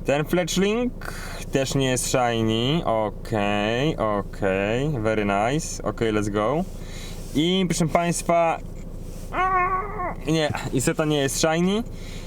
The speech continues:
Pięćset osiemdziesiąt siedem C P. Y, na triku łapiemy.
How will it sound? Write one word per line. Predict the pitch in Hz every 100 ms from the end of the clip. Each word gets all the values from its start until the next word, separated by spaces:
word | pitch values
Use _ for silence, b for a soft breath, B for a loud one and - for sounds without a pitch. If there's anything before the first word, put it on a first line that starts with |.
| B B -
Pięćset | 160 156 135
osiemdziesiąt | 131 151 143 151 135
siedem | 147 135
C | 139
P. | 120 151 165 175 127 123
Y, | 131
na | 170
triku | 190 185 123
łapiemy. | 123 139 151 190